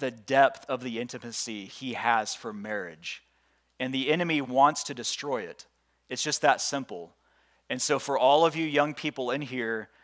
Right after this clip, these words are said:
the attack on marriage as you get older is going to exponentially go up. It's already, there's an attack on it today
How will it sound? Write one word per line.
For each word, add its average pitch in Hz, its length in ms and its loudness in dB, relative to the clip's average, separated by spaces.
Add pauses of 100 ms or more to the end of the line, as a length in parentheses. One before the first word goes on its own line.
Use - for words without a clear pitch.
(260)
the 139 160 2
attack 151 640 4
on 127 320 4
marriage 135 400 4
as 107 180 -8
you 127 140 -4
get 127 240 -2
older 139 400 -4
is 123 160 -6
going 123 220 -2
to 113 180 -2
exponentially 120 760 -4
go 101 200 -8
up. 95 300 -10 (840)
It's 123 140 -4
already, 156 460 6
there's 139 260 -2
an 143 60 -2
attack 160 360 4
on 170 140 4
it 143 140 0
today 135 580 2